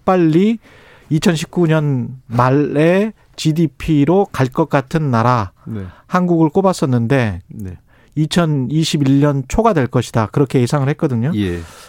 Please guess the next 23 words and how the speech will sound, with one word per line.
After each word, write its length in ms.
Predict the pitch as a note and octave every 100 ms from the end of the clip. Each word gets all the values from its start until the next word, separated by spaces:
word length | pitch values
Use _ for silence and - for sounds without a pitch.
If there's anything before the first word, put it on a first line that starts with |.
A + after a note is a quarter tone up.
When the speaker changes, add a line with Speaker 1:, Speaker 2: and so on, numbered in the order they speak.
| _
Speaker 1:
거의 180 | D#3+ G3+
비슷하게 380 | - - E3+ A3+
나왔네요. 540 | G#2+ G#2+ E3 B2+ A2 G#2+
Speaker 2:
예. 100 | G2
Speaker 1:
그러니까. 400 | C3+ B2 A#2 E3 - -
예. 120 | B2
Speaker 2:
지금 180 | A#2+ B2
뭐 240 | A#2+ A2+ G2+ -
아이엠에프나 480 | B2+ C3 B2+ C3+
오이시디 400 | A#2 A2+ A#2+ A#2
다 140 | G#2+ G2 -
평가한 440 | D3+ - B2 A2+
게 180 | A2 G#2
한국, 600 | F#2+ D3 D3 C3 G2+ F2+
미국, 340 | G2 A2+ G#2 -
호주 340 | D3+ C3+ G2 D2+
이 100 | F#2+
삼 220 | - D#3
개국을 520 | D3+ A#2+ G2 G#2+ G#2 A#2
Speaker 1:
예. 380 | C#3+ A2+ G2+ G2+ G#2
Speaker 2:
어, 140 | F2+
가장 260 | - F#2+ A#2+
빨리 280 | C#3 B2